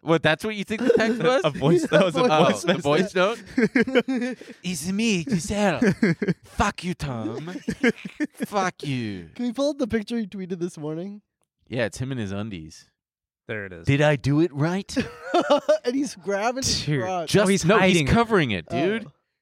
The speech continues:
Speaker 1: "Just me, Tom Brady here. That's me."
Speaker 2: Dude, that's a forty-six-year-old man.
Speaker 1: So what?
Speaker 2: I know, he's just doing a
Speaker 1: Oh,
Speaker 2: little
Speaker 1: he looks great.
Speaker 2: He's doing, I know, he's just doing a cock shot.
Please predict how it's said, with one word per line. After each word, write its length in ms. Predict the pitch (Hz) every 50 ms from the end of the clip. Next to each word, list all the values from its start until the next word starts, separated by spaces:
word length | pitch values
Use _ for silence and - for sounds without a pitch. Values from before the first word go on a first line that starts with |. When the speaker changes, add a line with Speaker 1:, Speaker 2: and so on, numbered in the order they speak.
| _ _ _ _ _
Speaker 1:
"Just 260 | - 156 185 - -
me, 220 | - 190 196 147 104
Tom 360 | - - - 170 165 165 135
Brady 360 | - - 180 190 156 123 101
here. 440 | 85 92 107 101 90 82 78 73 - _ _ _ _ _ _ _ _ _ _ _ _ _ _ _ _ -
That's 260 | 160 175 170 - -
me." 440 | 135 175 208 208 190 170 160 147 - _ _ _ _ _ _ _ _ _ _ - - - - - - - - - - - - -
Speaker 2:
Dude, 160 | - 165 143
that's 200 | - 165 190 -
a 60 | 277
forty-six-year-old 1400 | - - - - - 160 156 175 180 208 208 - - - - - 156 151 - - - 170 156 151 151 147 143 143 131 127
man. 320 | 123 120 117 113 113 113
Speaker 1:
So 180 | 110 107 208 220
what? 340 | 254 320 403 370 - - _ _ _ _ -
Speaker 2:
I 100 | - -
know, 100 | 247 247
he's 140 | 214 190 190
just 160 | 220 175 -
doing 140 | 220 226 226
a 40 |
Speaker 1:
Oh, 40 | 208
Speaker 2:
little 120 | 220 214 208
Speaker 1:
he 60 | 190
looks 260 | 208 247 - - -
great. 300 | - 403 427 392 320 -
Speaker 2:
He's 120 | 139 143 139
doing, 160 | 208 208 -
I 100 | - 160
know, 180 | 185 226 311 -
he's 220 | 185 151 123 -
just 220 | - - - - -
doing 140 | 196 196 185
a 40 | 160
cock 320 | - - - 214 254 -
shot. 360 | - - 135 104 98 - -